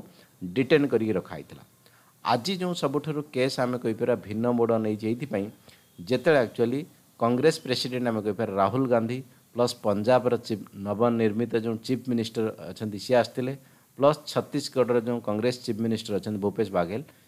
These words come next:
ସିଏ ବି ଯାଇଥିଲେ। ଗୋଟେ ପ୍ରକାରର ଆମେ କହିପାରିବା କ'ଣ, ଯେଉଁ କୃଷକମାନେ ମରିଛନ୍ତି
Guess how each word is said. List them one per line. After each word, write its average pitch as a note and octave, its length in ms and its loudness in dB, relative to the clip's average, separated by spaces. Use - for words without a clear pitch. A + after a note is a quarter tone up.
ସିଏ D#3 240 2
ବି C#3+ 120 2
ଯାଇଥିଲେ। G#2 420 2
ଗୋଟେ B2 180 4
ପ୍ରକାରର A#2 440 2
ଆମେ A#2+ 140 -4
କହିପାରିବା A#2 380 0
କ'ଣ, C#3 160 -4
ଯେଉଁ C3 140 2
କୃଷକମାନେ A#2 580 -4
ମରିଛନ୍ତି A2+ 640 -2